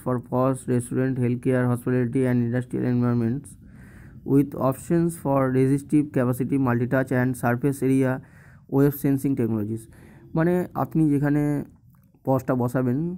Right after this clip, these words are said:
সেইখানে কত র-, কত ইঞ্চি স্ক্রিনের কম্প্যাটেবল হবে, at least বারো ইঞ্চি, আর সব থেকে বড় ছেচল্লিশ ইঞ্চি পর্যন্ত হয়। তা আপনার যেখানে পস টার্মিনালটা আপনি বসাবেন বা যেখানে বসে কাজ করবেন, একটা হোক, দুটো হোক বা যটাই হোক, সেই বিজনেস ক্যাটাগরি অনুযায়ী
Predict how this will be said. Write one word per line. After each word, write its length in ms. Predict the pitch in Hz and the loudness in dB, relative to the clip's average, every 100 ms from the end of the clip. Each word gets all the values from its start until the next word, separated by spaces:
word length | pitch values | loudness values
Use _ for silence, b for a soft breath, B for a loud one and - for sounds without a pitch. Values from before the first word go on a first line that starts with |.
| - - - | -12 -20 -2
সেইখানে 300 | 143 151 151 151 | 0 2 2 0
কত 120 | 127 139 139 | -2 0 0
র-, 140 | 135 139 | 0 -2
কত 120 | 131 151 | 2 2
ইঞ্চি 160 | 147 151 | 2 -2
স্ক্রিনের 400 | - 143 139 139 185 - 139 | 0 2 4 2 -2 -8 -2
কম্প্যাটেবল 380 | 131 131 135 131 | 0 2 2 2
হবে, 160 | 113 117 - - 120 | 2 0 -4 -6 -6
at 80 | 120 151 | -2 -2
least 180 | 160 147 | -2 -2
বারো 160 | 139 143 147 | 0 0 -2
ইঞ্চি, 200 | 143 - - _ _ _ _ _ _ 131 | -4 -10 -14 _ _ _ _ _ _ -8
আর 80 | 123 | -4
সব 100 | 131 - | -4 -2
থেকে 120 | 139 127 | -2 0
বড় 120 | 123 165 214 _ | 0 -2 -6 _
ছেচল্লিশ 320 | - 131 139 139 | -8 -4 -2 0
ইঞ্চি 120 | 139 135 | 0 0
পর্যন্ত 240 | 135 131 127 | 0 -2 -6
হয়। 160 | 151 226 b b b - | -8 -12 b b b -4
তা 60 | 131 | -2
আপনার 200 | 127 143 135 | 0 -2 0
যেখানে 200 | 139 143 143 | 0 0 0
পস 160 | 135 135 - | -2 -4 0
টার্মিনালটা 380 | 131 131 135 139 | 0 2 0 0
আপনি 120 | 139 131 | -2 -2
বসাবেন 340 | 123 123 131 123 127 | -2 -2 -2 -2 -2
বা 60 | 120 | -2
যেখানে 200 | 120 135 131 | 0 0 -2
বসে 140 | 127 131 | -4 -2
কাজ 100 | 123 123 | -2 0
করবেন, 280 | 135 135 120 131 127 | 0 0 0 -2 -4
একটা 160 | 131 127 | 0 0
হোক, 100 | 123 | 0
দুটো 140 | 123 127 | -2 -2
হোক 80 | 127 120 | -2 -2
বা 80 | 131 123 | -4 -2
যটাই 240 | 120 139 127 | -2 -2 -2
হোক, 100 | 117 - b b b b b b b b - | -4 -8 b b b b b b b b 0
সেই 200 | 160 165 147 | 4 4 4
বিজনেস 320 | 143 151 160 - | 2 2 2 2
ক্যাটাগরি 380 | 135 139 143 143 139 | 0 2 2 4 4
অনুযায়ী 320 | 139 139 | 4 2